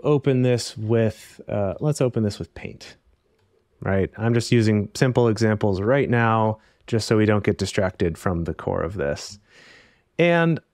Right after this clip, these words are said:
let's say I did this and I realize, ah, shoot, you know what?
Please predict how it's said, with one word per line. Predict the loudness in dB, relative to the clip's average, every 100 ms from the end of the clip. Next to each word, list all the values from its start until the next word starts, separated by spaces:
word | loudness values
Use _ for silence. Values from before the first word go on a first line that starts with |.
| _ -4
let's | 0 0 2
say | 2 4 2
I | 2 2 2 0 -2
did | -2 -2 2
this | 2 2 -2 -8
and | -6 -2 0 2 2 0 -2
I | -2
realize, | 2 4 4 4 4 2 0 -8 -2
ah, | 0 0
shoot, | -2 -6 -2 0 0 -2
you | -2
know | 2
what? | 2 2 0 _